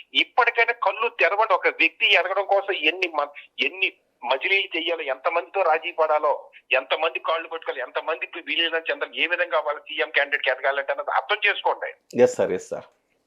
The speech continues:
Speaker 1: అర్థం చేసుకోకుండా ఆ రెడ్డి సామాజిక వర్గం, కమ్మ సామాజిక వర్గం ఏం చేసినా రైట్ అనుకోవడం, వాళ్ళ పల్లకీలు మోయడం, మనలోంచి వచ్చి, అణగారి నుంచి వచ్చి వచ్చిన వాళ్ళు ప్రతి ఒక్కరు అనుమానించుకుంటూ పోతే చివరికి పల్లకీలు మోస్తూనే ఉంటారని నేను చెప్పదలుచుకున్నాను సార్ వీళ్ళందరికీ.
Speaker 2: రైట్ సార్, రైట్ సార్, చాలా చక్కగా చెప్పారు.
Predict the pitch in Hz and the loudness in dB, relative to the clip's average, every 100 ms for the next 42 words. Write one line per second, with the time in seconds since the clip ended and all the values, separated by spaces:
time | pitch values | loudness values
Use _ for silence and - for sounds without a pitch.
0 | - - - 233 - 208 - 208 196 190 | 2 2 4 2 4 4 4 2 2 0
1 | 196 190 190 - - 135 143 165 202 190 | 4 2 2 -2 0 0 0 0 2 4
2 | 180 185 185 180 185 160 160 175 165 170 | 2 0 -2 -2 0 0 0 0 0 0
3 | 170 170 165 143 156 185 - 185 185 175 | -2 -2 -2 -2 -2 0 0 -2 -2 -2
4 | 151 139 160 165 160 147 151 - - 135 | 2 0 2 -2 0 2 2 0 -2 0
5 | 139 - 143 185 185 180 165 156 156 156 | 2 6 6 6 2 0 0 2 2 2
6 | - - 120 151 175 202 202 190 160 151 | -2 0 4 6 4 4 2 0 4 4
7 | 180 185 185 175 175 160 156 147 170 165 | 4 2 0 -4 -4 2 2 2 0 0
8 | 170 143 139 170 175 117 127 190 196 190 | 0 -2 -2 0 2 2 2 2 0 0
9 | - 190 196 220 196 - 156 170 170 - | -4 -6 -2 -2 0 2 2 2 -2 2
10 | 147 175 180 151 127 185 - 202 190 175 | 2 4 0 -6 -4 -4 -4 -4 0 0
11 | 160 160 165 170 160 147 151 143 - 127 | 2 0 0 -2 -2 0 0 -2 -2 -2
12 | 123 120 117 113 113 - - 98 95 92 | 0 -2 2 2 0 -4 -10 -4 -4 -4
13 | 101 98 - 98 - 104 117 - 127 101 | -2 -2 -2 -2 4 6 6 6 6 4
14 | 98 | 0